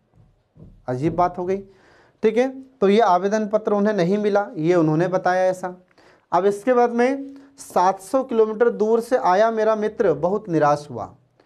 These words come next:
अब जो सात सौ किलोमीटर दूर से आया था दिल्ली, और जब उसने वहाँ पर ये पाया कि मेरे आवेदन पत्र तो यहाँ तक पहुँचे नहीं, तो वह मित्र बहुत ही निराश हुआ। फिर वह हिम्मत नहीं हारा,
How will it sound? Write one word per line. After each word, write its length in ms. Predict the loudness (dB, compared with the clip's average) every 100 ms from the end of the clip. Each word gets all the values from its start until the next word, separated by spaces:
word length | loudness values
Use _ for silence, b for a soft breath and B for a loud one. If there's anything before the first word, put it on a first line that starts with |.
| b b
अब 140 | -2 0
जो 120 | -2
सात 260 | 0 -2
सौ 160 | 0 -4
किलोमीटर 440 | -2 -2 0 0
दूर 260 | 0 0 -2
से 140 | 0
आया 240 | 2 2 0
था 160 | -2
दिल्ली, 540 | -4 -4 0 2 2 -4 B B B -2
और 100 | 0
जब 200 | 0 -2
उसने 280 | -4 -2
वहाँ 200 | 0 0
पर 140 | 0 -2
ये 180 | 0 0
पाया 360 | 2 2 0
कि 240 | -2 -4 -2
मेरे 260 | 0 2
आवेदन 360 | 2 0 -4 -6
पत्र 200 | -6 -6
तो 140 | -2 0
यहाँ 200 | 0 -2
तक 180 | -4 -2
पहुँचे 340 | -4 -2 0
नहीं, 240 | 0 -2 -6 b b b
तो 100 | -2
वह 300 | 0 0 0
मित्र 380 | -4 -8 0 0
बहुत 400 | 0 0 -2 0
ही 180 | -2 -2 -8 B -4
निराश 380 | 0 0 0 -4
हुआ। 240 | -6 -8 -10 _ _ b b b b b b b b _ 0
फिर 320 | 2 2 -4 -14 _ _ _ _ _ -8
वह 200 | 0 2
हिम्मत 480 | 2 2 2 -2 -2
नहीं 280 | 0 2 2
हारा, 280 | 0 -4